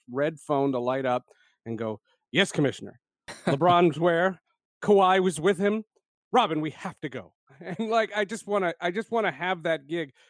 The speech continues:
Speaker 1: And I'd love a podcast of, get me, you don't have to give me the names, but give me the transcripts. Give me the transcripts of the snitch line, and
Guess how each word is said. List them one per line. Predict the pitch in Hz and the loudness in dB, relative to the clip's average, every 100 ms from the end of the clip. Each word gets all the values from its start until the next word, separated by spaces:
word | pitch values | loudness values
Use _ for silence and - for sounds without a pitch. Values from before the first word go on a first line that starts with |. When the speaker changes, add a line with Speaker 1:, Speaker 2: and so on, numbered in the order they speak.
| _ - | _ -2
Speaker 1:
And | 170 | -2
I'd | 165 | 0
love | 180 240 | 2 2
a | 226 | 2
podcast | - 185 220 180 165 135 123 - - | -4 -2 -2 -2 -6 -4 -4 -10 -6
of, | 143 139 - | -4 -4 -4
get | 226 | -6
me, | 254 247 - _ | -2 -4 -4 _
you | |
don't | 160 | -6
have | 233 | -6
to | 240 | -6
give | 196 208 | -12 -6
me | |
the | 185 143 | -6 -4
names, | 147 165 110 98 - _ _ _ | -2 -2 -4 -10 -20 _ _ _
but | 151 - | -10 -4
give | 220 240 | -2 0
me | 240 | -2
the | 156 | -4
transcripts. | - - 175 190 202 - - - _ - _ _ _ _ _ _ | -6 -12 -4 -2 -2 -4 -14 -16 _ -20 _ _ _ _ _ _
Give | 226 | 2
me | 269 | 4
the | 269 | 2
transcripts | 240 - 214 208 - 175 143 - | 0 0 0 0 -2 -4 -4 -4
of | 170 180 | -2 2
the | 180 | 0
snitch | - - 175 - | -2 -4 -4 -4
line, | 139 120 123 | -6 -6 -6
and | 139 | -6